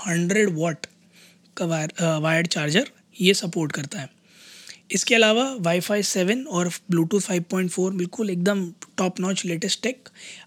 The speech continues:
आईआर ब्लास्टर और यूएसबी Type C में भी थ्री पॉइंट टू का कनेक्टर। तीन कलर्स में आने वाला है ये,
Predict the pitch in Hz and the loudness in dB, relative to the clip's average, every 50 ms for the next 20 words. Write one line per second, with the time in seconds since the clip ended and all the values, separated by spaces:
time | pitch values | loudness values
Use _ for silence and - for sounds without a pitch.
0 | _ - 185 185 190 214 226 226 208 202 208 220 202 - - 277 302 311 - 247 | _ -2 2 6 6 6 6 6 4 4 4 4 4 2 0 0 0 -2 -2 0
1 | 185 202 214 196 196 202 214 226 226 214 226 302 302 - _ 214 190 190 202 - | 2 2 2 4 4 6 6 6 6 6 2 0 0 0 _ -2 0 0 0 0
2 | - - - - 262 269 254 233 226 220 214 302 - - - 208 208 208 202 - | -2 -2 0 0 0 0 0 -2 -2 0 -2 -2 -2 -4 0 0 0 0 0 -2
3 | 254 254 285 294 311 - _ 294 262 202 143 - _ _ _ _ - - - - | -4 -4 -4 -4 -8 -2 _ 4 4 4 2 -2 _ _ _ _ -20 -20 -20 -20
4 | - _ _ _ - _ _ - 208 180 165 147 151 139 131 - - 139 127 - | -20 _ _ _ -20 _ _ -2 -2 0 0 -2 -4 -6 -8 -10 -12 -14 -14 -14
5 | - _ _ _ _ _ - - - - - - - - _ _ - 240 254 277 | -18 _ _ _ _ _ -20 -20 -20 -20 -20 -18 -20 -20 _ _ 6 6 6 6
6 | 262 254 254 247 247 254 247 240 233 233 226 226 226 226 226 220 220 240 277 302 | 6 4 4 4 4 4 4 4 4 4 4 6 6 6 6 4 2 2 -2 -4